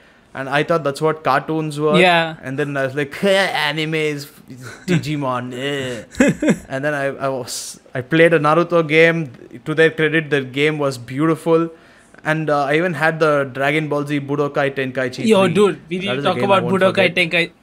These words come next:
Speaker 2: We used to play that so much. Holy shit. I think I, uh,
Speaker 1: Yeah,
Speaker 2: That's
Speaker 1: and
Speaker 2: the game I played, like, religiously all the time. Me and, 'cause even I had a P S two, right? So we both used to, like, continuously
Speaker 1: Yeah.
Speaker 2: play it. And even after we met, you used to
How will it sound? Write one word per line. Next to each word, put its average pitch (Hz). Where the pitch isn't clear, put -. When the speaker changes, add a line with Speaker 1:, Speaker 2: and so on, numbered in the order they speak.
Speaker 2:
We -
used 240
to 247
play 220
that 208
so 208
much. 180
Holy 190
shit. 175
I 180
think 208
I, 180
uh, 156
Speaker 1:
Yeah, 139
Speaker 2:
That's 143
Speaker 1:
and 185
Speaker 2:
the 196
game 185
I 180
played, 175
like, 170
religiously 170
all 147
the 160
time. 156
Me 160
and, 165
'cause 170
even 175
I 165
had 165
a 170
P 170
S 151
two, 160
right? 151
So 180
we 170
both 175
used 175
to, 175
like, 156
continuously 156
Speaker 1:
Yeah. 110
Speaker 2:
play 175
it. 175
And 185
even 226
after 185
we 185
met, 170
you 165
used 170
to 185